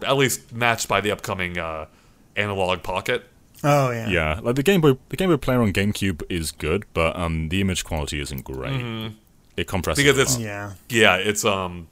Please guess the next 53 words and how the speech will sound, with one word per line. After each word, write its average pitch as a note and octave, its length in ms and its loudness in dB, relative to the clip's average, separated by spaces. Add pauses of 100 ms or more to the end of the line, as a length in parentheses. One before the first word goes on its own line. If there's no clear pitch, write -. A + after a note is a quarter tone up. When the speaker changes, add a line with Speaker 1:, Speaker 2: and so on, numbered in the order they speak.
(380)
Speaker 1:
composite G2+ 480 0
only, F2+ 300 -4
isn't E2 240 -12
it? F#2 220 -8
Or, D#2+ 460 -14 (320)
Speaker 3:
Um, B2 180 4
Speaker 1:
or D#3+ 60 0
Speaker 3:
you, D#3 140 0
Speaker 1:
compo-, C#3+ 60 6
Speaker 3:
you E3 60 6
Speaker 1:
I E3+ 80 4
guess F3+ 120 6
Speaker 3:
can, E3+ 80 2
Speaker 1:
it, - 20 4
or E3 60 6
I - 40 8
Speaker 3:
you D#3+ 40 2
can G#3+ 100 4
Speaker 1:
guess A3 60 2
Speaker 3:
get D3+ 140 4
better B2 260 4
out F2+ 180 2
of D2 100 -4
a D#2 100 -2
GameCube D2+ 520 -4
if C2+ 140 -10
you D2+ 60 -4
use, - 180 -8 (120)
I F#2+ 140 0
think C3 180 -2
you A2 80 -2
can A2 120 0
use, F2 220 -2
um, E2 220 0
scat G#2 580 -2 (120)
in, F#2+ 300 0
uh, F#2 140 0
in F#2 180 -2
Europe, G2+ 400 -2
which E2+ 240 -4
Speaker 1:
Mm-hmm. G2+ 100 -8
Speaker 3:
gets F#2 160 2
pretty F#2+ 180 -2
good D#2+ 220 -2
image F2+ 260 -2
quality C#2+ 360 -4
out. C2 160 -6
But D2+ 80 -6
the F2+ 80 -4
Game G#2+ 160 2
Boy G2 120 2
Player E2+ 260 -2
disc - 520 -6